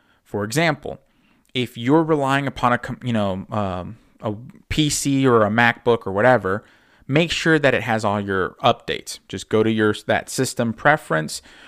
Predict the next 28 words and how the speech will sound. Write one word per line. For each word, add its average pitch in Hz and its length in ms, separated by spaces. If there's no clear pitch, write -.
or 113 120
that, 101 280
you 135 140
know, 95 180
system 110 400
preferences, 143 640
whatever 135 340
it 139 120
may 135 160
be. 135 340
Um, 98 380
check - 420
any 143 220
updates 135 440
that 120 180
you 123 100
might 123 240
have 117 300
and 104 120
go 101 160
from 110 200
there. 107 360
Go 123 180
ahead 120 180
and 120 80
just 110 220
push 156 260
it, 156 160